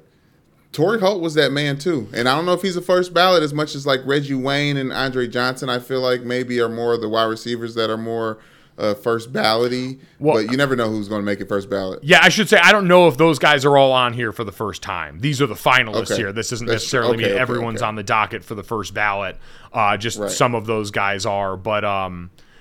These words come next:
Speaker 2: yeah, no, it, it's, wide receiver is always a tricky one because there is a, we went through this with, um, a while back with, I believe, uh, was it Randy Moss or T O? Uh, well, T O, I guess, hasn't officially retired.
Speaker 1: Oh, yeah. Uh, well, T-, well, <laughs> he has, but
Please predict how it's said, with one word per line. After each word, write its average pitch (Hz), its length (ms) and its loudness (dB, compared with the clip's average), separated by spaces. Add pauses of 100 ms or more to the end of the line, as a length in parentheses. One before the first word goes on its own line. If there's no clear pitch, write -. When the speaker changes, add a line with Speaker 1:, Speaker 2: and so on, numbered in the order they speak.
(260)
Speaker 2:
yeah, 131 280 6
no, 147 200 8
it, 135 200 -2
it's, - 460 -2
wide 175 360 8
receiver 180 320 2
is 147 80 4
always 160 280 4
a 127 40 -6
tricky 151 300 0
one 156 260 4
because 135 280 2
there 131 160 0
is 131 220 0
a, 135 60 4
we 123 300 -2
went 139 180 4
through 135 200 0
this 131 240 2
with, 117 240 0
um, 98 580 -2 (460)
a 123 40 0
while 131 280 4
back 127 260 2
with, 123 100 -6
I 117 80 0
believe, 123 500 -2
uh, 113 200 0
was 113 140 -6
it 104 100 -14
Randy 147 240 0
Moss 131 340 0
or 110 60 -8
T 110 320 -6
O? 90 380 -4 (880)
Uh, 98 320 0
well, 107 120 -4
T 165 200 -2
O, 120 60 2
I 110 100 0
guess, 113 140 -4
hasn't 104 220 -6
officially 95 380 -12
retired. 87 260 -6
Speaker 1:
Oh, 101 40 -2
yeah. 95 220 -6 (1040)
Uh, 113 60 -2
well, 117 200 4
T-, 147 140 -6
well, 123 260 2
<laughs> - 120 -10
he 294 140 4
has, 113 380 2
but 113 260 0